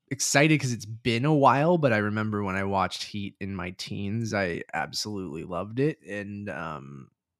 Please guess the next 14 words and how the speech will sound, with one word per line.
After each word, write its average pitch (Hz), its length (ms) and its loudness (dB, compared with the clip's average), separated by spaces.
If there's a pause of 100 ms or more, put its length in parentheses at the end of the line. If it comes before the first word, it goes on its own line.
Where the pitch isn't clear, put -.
(140)
it 80 160 -12
is 78 140 -10
a 95 60 -12
classic, 87 600 -4
and 82 200 -12 (120)
I'd 135 160 0
be 175 120 2
curious. 208 420 4
I 139 100 4
would 160 240 4
read 123 460 0
the 104 60 -6
book. 95 420 -4
Like, 92 260 -6